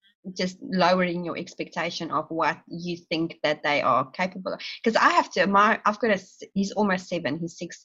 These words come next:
now, he's turning seven in a couple of weeks. Um, but for me, it's, um, just reminding myself he's only six, you know, it's, and I've got a three-year-old that's very intelligent, like,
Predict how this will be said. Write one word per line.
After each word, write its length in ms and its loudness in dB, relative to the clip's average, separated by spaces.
now, 360 -6
he's 220 -8
turning 200 -4
seven 260 -6
in 120 -6
a 40 -12
couple 280 -12
of 140 -12
weeks. 180 -12
Um, 280 2
but 320 0
for 140 -4
me, 380 4
it's, 280 4
um, 400 2
just 260 4
reminding 540 6
myself 400 2
he's 220 0
only 220 4
six, 480 -4
you 140 0
know, 280 2
it's, 360 -2
and 240 4
I've 140 2
got 120 8
a 60 6
three-year-old 760 4
that's 540 -4
very 260 0
intelligent, 680 -2
like, 160 0